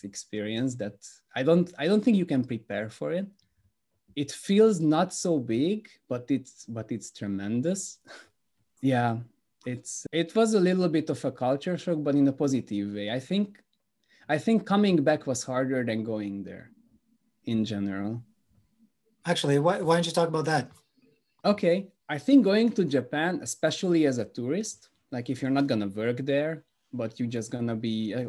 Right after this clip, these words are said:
Speaker 1: le-, let's say, exchange students or, um, just visiting,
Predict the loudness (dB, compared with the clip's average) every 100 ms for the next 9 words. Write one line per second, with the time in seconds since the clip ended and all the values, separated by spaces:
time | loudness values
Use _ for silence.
0 | -8 -6 -6 -6 -4 -4 -6 -6 -6 -8
1 | -4 -4 -4 -6 -4 -2 -2 -2 -4 -4
2 | -2 -4 -4 -6 -6 -6 -8 _ _ _
3 | _ -8 -6 -6 -6 -6 -2 0 0 -2
4 | -2